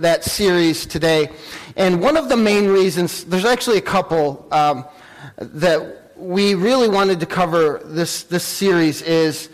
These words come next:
first of all, we want more of him.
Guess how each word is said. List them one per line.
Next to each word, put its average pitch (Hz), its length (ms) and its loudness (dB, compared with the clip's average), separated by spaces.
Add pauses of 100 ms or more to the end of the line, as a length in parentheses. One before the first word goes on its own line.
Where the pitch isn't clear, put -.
(400)
first - 340 0
of 202 80 2
all, 165 180 4
we 196 140 2
want 226 240 2
more 208 340 4
of 151 120 0
him. 110 340 -2